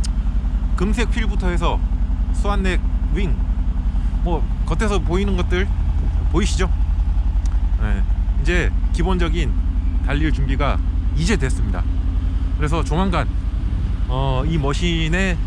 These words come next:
이제 또 퍼포먼스를 이제 같이 보시게 될 건데,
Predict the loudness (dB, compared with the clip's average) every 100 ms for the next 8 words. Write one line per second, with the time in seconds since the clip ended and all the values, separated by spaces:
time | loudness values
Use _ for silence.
0 | -2 0 0 0 0 0 0 -2 -2 0
1 | 0 0 0 0 -2 -2 -4 -4 -2 -2
2 | -2 -2 0 0 -2 -2 -2 0 -2 -2
3 | -2 -2 -2